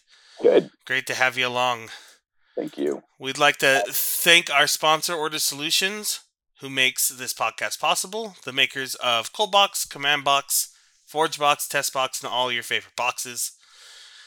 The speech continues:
Speaker 2: You can say thank you and give back to Order Solutions in a few ways. You can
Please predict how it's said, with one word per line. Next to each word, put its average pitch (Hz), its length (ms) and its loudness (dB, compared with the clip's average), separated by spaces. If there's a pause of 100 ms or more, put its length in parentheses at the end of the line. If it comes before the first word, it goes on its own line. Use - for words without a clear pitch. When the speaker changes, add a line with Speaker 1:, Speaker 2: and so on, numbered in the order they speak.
(200)
Speaker 2:
You 170 180 -2
can 139 320 0 (680)
say 190 180 2
thank 226 400 2
you 160 200 2
and 147 140 -2
give 135 160 0
back 139 220 4
to 143 60 -8
Order 139 180 -6
Solutions 180 680 -2
in 131 120 -6
a 120 60 -6
few 147 240 -4
ways. 160 560 0 (800)
You 131 160 -4
can 120 400 2